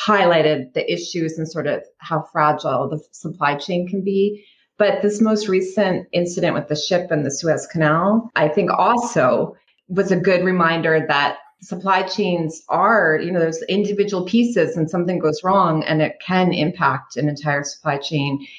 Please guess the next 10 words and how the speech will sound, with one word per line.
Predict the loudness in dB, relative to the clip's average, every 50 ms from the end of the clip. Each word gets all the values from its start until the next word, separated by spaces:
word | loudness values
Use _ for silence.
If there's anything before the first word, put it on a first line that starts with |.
| -20 -18 -10
So | -2 0 2 2
again, | 4 4 2 2 2
if | 2 2 2
I'm | 2 2 2
a | 2 0
company | 0 0 2 2 2 2 0 2 2 2 0 0 -4 -6
thinking | -2 0 0 0 0 -2 -2 -2 -2 -2 -4 -6 -8
supply | -12 -12 -12 -10 -6 -2 0 0 0 0
chain, | -2 -4 -4 -2 -2 0 0 -2 -4 -6 -10 -16 _ _ _ _ _
how | -8 -2 0 2 4 4 4 4 4 4 4 2 2 0 -4 -8 -14